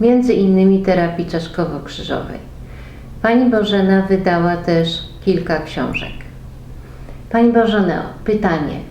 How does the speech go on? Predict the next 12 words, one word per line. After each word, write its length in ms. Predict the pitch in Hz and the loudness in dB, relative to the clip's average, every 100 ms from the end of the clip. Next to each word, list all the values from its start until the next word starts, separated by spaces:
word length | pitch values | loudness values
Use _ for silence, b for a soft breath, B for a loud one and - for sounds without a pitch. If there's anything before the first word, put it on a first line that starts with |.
| - - - - - - - - | -16 -16 -16 -16 -16 -18 -14 0
Ponieważ 520 | 196 226 226 220 - | 2 4 2 0 -2
w 60 | |
tym 200 | - 269 | 2 4
roku 380 | 240 185 - 196 | 4 2 0 -2
przyjechała 760 | 202 - 202 180 180 233 226 214 | -2 0 0 0 2 4 4 2
Pani 320 | 190 185 185 | 0 0 0
do 140 | 170 | 0
Polski 720 | 165 175 160 - - 180 202 208 - - | 2 2 2 -2 -4 -2 -2 -4 -8 -16
z 120 | - | -4
całkiem 460 | 233 226 226 247 233 | 2 2 4 6 6
nowym 320 | 208 170 156 | 4 2 0
kursem 640 | - 143 143 - 165 233 | -2 -6 -6 -2 0 0